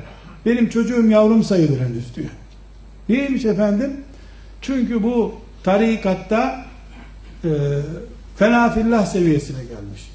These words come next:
İbadet kalkmış bundan. Bundan sonra serbest. İbadet yapması gerekmiyor.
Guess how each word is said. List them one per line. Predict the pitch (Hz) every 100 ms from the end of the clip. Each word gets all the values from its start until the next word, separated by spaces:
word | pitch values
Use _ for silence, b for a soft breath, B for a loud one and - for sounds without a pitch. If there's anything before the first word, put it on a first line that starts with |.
| -
İbadet | 202 208 202 190 220 -
kalkmış | - 147 - 160 -
bundan. | 139 120 - - - -
Bundan | 220 196
sonra | 185 208
serbest. | - 208 170 147 -
İbadet | 165 190 190 185
yapması | 185 185 180 160
gerekmiyor. | 170 180 180 180 151 190 302